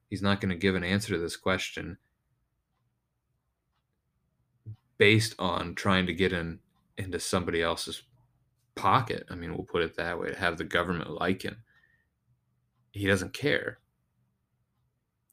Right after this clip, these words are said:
Having trouble distinguishing between those two things. They are, they are different, but they're so very similar.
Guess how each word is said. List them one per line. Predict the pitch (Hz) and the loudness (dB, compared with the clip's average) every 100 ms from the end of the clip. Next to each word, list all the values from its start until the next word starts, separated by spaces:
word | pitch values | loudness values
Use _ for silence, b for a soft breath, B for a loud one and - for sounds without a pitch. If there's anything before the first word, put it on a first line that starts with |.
| b b b _ - | b b b _ 0
Having | 110 98 | 2 4
trouble | - 95 85 | 4 4 2
distinguishing | 82 - 107 92 85 87 | -4 0 4 4 2 0
between | 85 85 87 85 | -4 -2 -2 -2
those | 82 - | -4 -6
two | - 82 | -6 -4
things. | 85 85 | -4 -4
They | - | -2
are, | 90 113 113 113 | 4 6 4 0
they | - | -2
are | 90 104 101 | 4 4 4
different, | - 120 113 85 - b b b _ | 0 0 2 0 -2 b b b _
but | 90 | -6
they're | - | -4
so | - 123 131 | -2 -2 -2
very | 117 98 95 | 0 2 2
similar. | - - 87 85 - | 0 -4 -4 -6 -10